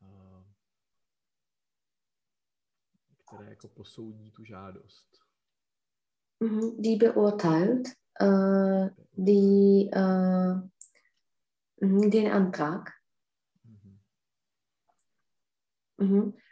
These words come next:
Speaker 2: Was sind die Konditionen für den Menschen, wenn man einen Kredit von einer Bank will?
Speaker 1: Man muss, äh, eine, eine spezifisch-, äh, eine minimale Summe, äh,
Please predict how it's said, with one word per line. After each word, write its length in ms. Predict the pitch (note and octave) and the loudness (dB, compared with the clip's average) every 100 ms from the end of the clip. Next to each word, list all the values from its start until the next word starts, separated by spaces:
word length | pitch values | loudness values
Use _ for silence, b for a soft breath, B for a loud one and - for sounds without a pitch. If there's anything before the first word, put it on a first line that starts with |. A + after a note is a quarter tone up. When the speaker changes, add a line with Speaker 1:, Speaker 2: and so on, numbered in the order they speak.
| - | -6
Speaker 2:
Was 180 | G#3+ A3 | -2 2
sind 180 | A#3 A3+ | 4 4
die 100 | A#3 | 2
Konditionen 680 | A#3 A3+ A#3 A#3+ A3+ G#3 G3 | 2 2 2 2 4 4 2
für 220 | - G3 | 0 2
den 180 | G3 G3 | 4 4
Menschen, 400 | F#3 F#3 F#3+ F3+ | 4 0 0 0
wenn 160 | F#3 | 2
man 140 | F#3 F#3 | 0 0
einen 360 | F#3 F#3 F#3+ | 0 0 0
Kredit 480 | F#3 F#3+ F3+ F#3 - | -2 -4 -4 -4 -10
von 260 | - - F3+ | -12 -6 -2
einer 240 | F#3 F#3+ | 0 0
Bank 280 | F3+ E3+ E3+ | 0 -2 -4
will? 320 | D#3+ D#3 E3 _ _ _ _ _ _ _ | -6 -8 -12 _ _ _ _ _ _ _
Speaker 1:
Man 260 | A#2+ A#2 A#2+ | -20 -20 -20
muss, 400 | A#2 - - - | -20 -20 -20 -20
äh, 440 | F#2 F#2 F#2 F2+ F#2 _ _ _ _ _ _ G#2+ G#2 - | -20 -18 -18 -20 -20 _ _ _ _ _ _ -20 -20 -20
eine, 360 | G2 F#2+ G2+ _ | -20 -20 -20 _
eine 400 | G2+ F#2+ F#2 F#2 | -20 -20 -20 -20
spezifisch-, 920 | _ F#2 - G2 _ _ G#2 _ _ _ | _ -20 -20 -20 _ _ -20 _ _ _
äh, 380 | G#2 G#2 F#2+ - | -20 -20 -20 -20
eine 300 | G2+ F#2+ F#2+ | -20 -20 -20
minimale 1120 | F#2 F#2 F#2+ F#2+ F#2+ F#2+ F#2 F#2 F2+ F#2+ F2+ | -20 -20 -20 -20 -20 -20 -20 -20 -20 -20 -20
Summe, 600 | F#2 F#2+ F2+ F2 F2 F#2 _ _ | -20 -20 -20 -20 -20 -20 _ _
äh, 160 | E2+ | -20